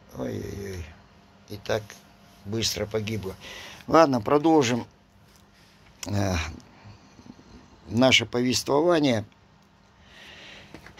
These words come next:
Значит, э, блядь, не помню, на чём остановился. А. Э, мерим плотность.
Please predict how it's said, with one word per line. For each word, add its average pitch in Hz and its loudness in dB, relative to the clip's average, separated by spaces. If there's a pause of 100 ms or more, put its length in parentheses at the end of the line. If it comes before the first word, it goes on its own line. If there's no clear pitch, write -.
(200)
Значит, 151 4
э, 127 4 (140)
блядь, 123 0
не 123 0
помню, 117 2
на 120 4
чём 113 0
остановился. 117 0 (960)
А. 117 4 (2500)
Э, 104 4
мерим 165 8
плотность. 185 4